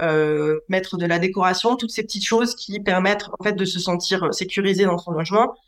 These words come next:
et de, de se sentir bien. Euh, on va travailler, euh, sur un projet. On a, quand on signe, euh, la, la, la convention de bail, on signe aussi un contrat d'accompagnement. Alors, ça a l'air formel dit comme ça, mais ça permet en fait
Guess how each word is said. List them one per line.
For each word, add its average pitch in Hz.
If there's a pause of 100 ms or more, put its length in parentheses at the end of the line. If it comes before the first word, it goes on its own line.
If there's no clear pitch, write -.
(220)
et 214
de, 190
de 175
se -
sentir 190
bien. 165 (800)
Euh, 165
on 175
va 180
travailler, 185
euh, 156 (340)
sur 196
un 185
projet. 180
On 160
a, 180
quand 190
on 185
signe, 214 (440)
euh, 151
la, 147
la, 143
la 147
convention 180
de 170
bail, 214
on 170
signe 180
aussi 190
un 190
contrat 196
d'accompagnement. 190 (640)
Alors, 156
ça -
a 175
l'air 170
formel 185
dit 160
comme 170
ça, 226
mais 226
ça 175
permet 190
en 196
fait 208